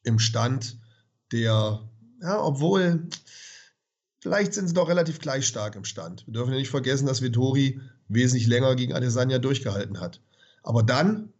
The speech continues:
kommen wir zu dem, was du gerade gesagt hast. Ich denke,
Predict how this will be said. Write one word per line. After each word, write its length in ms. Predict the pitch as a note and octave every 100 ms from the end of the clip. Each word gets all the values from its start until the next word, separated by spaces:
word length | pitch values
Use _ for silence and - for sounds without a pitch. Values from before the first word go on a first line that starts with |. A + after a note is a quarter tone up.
| -
kommen 200 | C#3+ D3
wir 80 | C#3+
zu 100 | B2
dem, 180 | C3+ C#3
was 140 | A2+
du 100 | D#3
gerade 260 | D3 D#3 D#3
gesagt 400 | C#3+ D3+ D#3+ E3+
hast. 420 | F3 F3 - - _ _ _ _ _ _ _ -
Ich 180 | A2+
denke, 680 | B2 D3 D#3 D#3 D3+ D3+ -